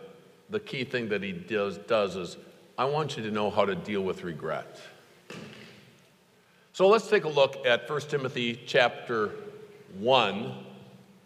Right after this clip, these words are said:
This must be a Freudian slip because I regret that I wrote two. It's supposed to be chapter one. Sorry.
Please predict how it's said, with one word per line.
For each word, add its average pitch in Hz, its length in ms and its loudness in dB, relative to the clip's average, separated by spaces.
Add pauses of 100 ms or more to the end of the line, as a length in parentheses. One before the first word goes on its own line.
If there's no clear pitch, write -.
(920)
This 147 160 -10
must 156 200 -4
be 120 100 -2
a 98 40 -2
Freudian 117 600 2
slip 117 380 -2
because 104 520 0 (380)
I 120 80 8
regret 113 760 2 (800)
that 107 340 -2
I 110 140 0
wrote 104 380 -2
two. 135 380 -6
It's 101 120 -14
supposed 107 300 -8
to 104 40 -10
be 95 120 -10
chapter 92 520 -6
one. 82 500 -8 (520)
Sorry. - 400 -16